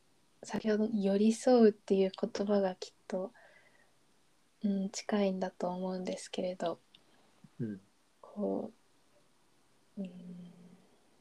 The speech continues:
Speaker 1: 否定的なことは言わないようにはしていますね。
Speaker 2: うん。
Speaker 1: とりあえず。たとえ、
Speaker 2: とりあえず。うん。
Speaker 1: うんうんうん。たとえ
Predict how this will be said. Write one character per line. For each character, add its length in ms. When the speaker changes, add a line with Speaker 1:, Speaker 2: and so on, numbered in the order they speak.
Speaker 1:
否 160
定 220
的 260
な 300
こ 140
と 200
は 220
言 200
わ 160
な 240
い 140
よ 180
う 40
に 160
は 140
し 120
て 140
い 100
ま 120
す 180
ね。 300
Speaker 2:
う 20
ん。 240
Speaker 1:
と 100
り 220
あ 100
え 80
ず。 220
た 120
と 200
え、 20
Speaker 2:
と 60
り 80
あ 100
え 20
ず。 340
う 100
ん。 40
Speaker 1:
う 60
ん 60
う 280
ん 40
う 60
ん。 60
た 260
と 160
え 420